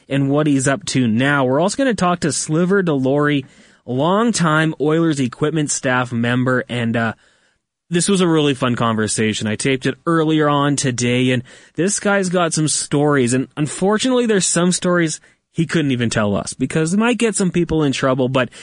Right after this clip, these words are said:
it's an interview you do not want to miss. That's coming up later on in the podcast, but we do have to talk a little bit about this edition of the Edmonton Oilers, and of course they fall to the Toronto Maple Leafs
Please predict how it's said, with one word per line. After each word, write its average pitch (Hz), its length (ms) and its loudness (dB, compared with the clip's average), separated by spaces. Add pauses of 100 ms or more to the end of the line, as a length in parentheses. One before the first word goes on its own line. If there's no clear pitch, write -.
(160)
it's - 140 -2
an 180 80 2
interview 180 360 2
you 165 220 2
do 131 140 2
not 143 420 0
want 135 380 -2
to 131 100 -2
miss. 131 440 -2 (180)
That's 156 180 0
coming 147 280 0
up 135 120 -2
later 139 380 2
on 135 200 2
in 143 260 0
the 135 80 0
podcast, 127 680 -2
but 151 220 -2 (440)
we 160 140 2
do 170 200 0
have 170 120 0
to 180 80 -2
talk 175 260 0
a 156 60 0
little 226 280 2
bit 220 140 2
about 185 340 0
this 175 220 0
edition 160 380 0
of 139 160 -2
the 139 100 0
Edmonton 131 260 -2
Oilers, 127 360 0
and 117 160 -2 (360)
of 120 140 -6
course 131 300 0
they 123 160 0
fall 139 500 0
to 139 480 -2
the 120 100 -2
Toronto 135 480 -4
Maple 135 380 -2
Leafs 127 260 -2